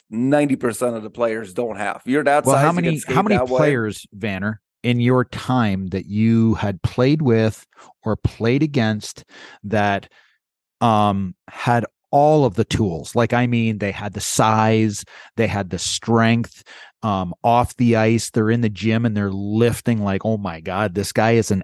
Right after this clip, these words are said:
Speaker 2: absolute genetic freak." You're in practice and you're watching this player going,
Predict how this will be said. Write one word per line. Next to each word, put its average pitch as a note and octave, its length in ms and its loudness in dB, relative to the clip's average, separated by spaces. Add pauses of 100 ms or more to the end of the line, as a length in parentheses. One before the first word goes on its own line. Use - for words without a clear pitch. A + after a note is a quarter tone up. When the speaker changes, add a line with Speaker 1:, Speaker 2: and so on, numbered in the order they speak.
Speaker 2:
absolute G#2+ 540 0
genetic G#2+ 480 0
freak." A2+ 640 0 (520)
You're A#2 240 2
in A#2+ 220 -2
practice B2 600 0
and A#2 220 -2
you're G#2+ 180 0
watching G#2+ 540 0
this C3 220 -2 (140)
player C3 300 0
going, A2 440 -2